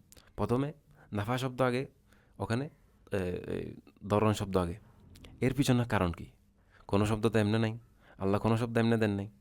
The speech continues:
আমি পূ-, পূর্বে বলেছিলাম, কোরআনের প্রতিটি আয়াত পরস্পরের সাথে সম্পর্কযুক্ত এবং একটি সূরা একটি পুরো সিস্টেমের মধ্যে রয়েছে। একটি সূরা এটা এমনে বসানো হয় নাই, একটা সূরা, এ,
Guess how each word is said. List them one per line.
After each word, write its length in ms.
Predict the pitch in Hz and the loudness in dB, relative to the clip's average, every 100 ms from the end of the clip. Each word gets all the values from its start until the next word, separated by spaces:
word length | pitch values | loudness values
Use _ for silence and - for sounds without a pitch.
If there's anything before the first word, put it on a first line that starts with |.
| - | -10
আমি 160 | - 113 | -2 0
পূ-, 260 | 120 - - | -2 -10 -6
পূর্বে 200 | 113 117 | 0 2
বলেছিলাম, 380 | 120 107 101 95 - | 4 2 0 -4 0
কোরআনের 300 | 104 107 117 | 0 0 -2
প্রতিটি 420 | - 104 113 110 | -4 -4 -4 -2
আয়াত 240 | 101 92 90 _ _ _ - - - - | 0 -2 -4 _ _ _ -20 -20 -20 -4
পরস্পরের 400 | 110 107 - 104 | 0 0 -2 -2
সাথে 220 | 101 117 | -2 -4
সম্পর্কযুক্ত 640 | 117 117 113 104 92 90 90 - - | -2 -2 -2 -4 -6 -8 -14 -18 -8
এবং 240 | 101 120 127 - - | -4 -4 -4 -16 -14
একটি 240 | 101 - 135 | -12 -4 -2
সূরা 300 | - 127 135 | 0 0 0
একটি 200 | 120 - | -4 -8
পুরো 280 | 123 113 104 | -4 0 2
সিস্টেমের 420 | 113 113 117 104 | 0 0 2 4
মধ্যে 260 | 98 92 95 | 4 2 -2
রয়েছে। 280 | 92 87 - _ _ _ _ _ _ | -4 -6 -14 _ _ _ _ _ _
একটি 200 | - - | -10 -4
সূরা 220 | 113 123 | 0 2
এটা 420 | 120 - - - 113 | 0 -4 -10 0 2
এমনে 220 | 107 117 | 4 4
বসানো 320 | 113 110 110 | 2 0 0
হয় 120 | 104 | 2
নাই, 140 | 95 85 | 2 0
একটা 180 | - | -4
সূরা, 240 | 101 101 98 | -4 0 0
এ, 500 | 95 - - - | 0 -4 -4 -6